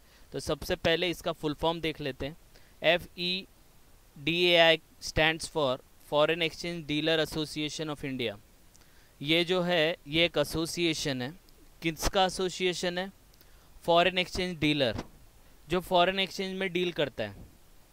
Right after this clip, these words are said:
जो फॉरेन एक्सचेंज में डील करता है। अभी आपको मैं बोलूँ, आप मुंबई में हो,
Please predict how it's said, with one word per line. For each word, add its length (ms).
जो 220
फॉरेन 260
एक्सचेंज 300
में 120
डील 180
करता 280
है। 100
अभी 180
आपको 260
मैं 180
बोलूँ, 260
आप 140
मुंबई 400
में 160
हो, 200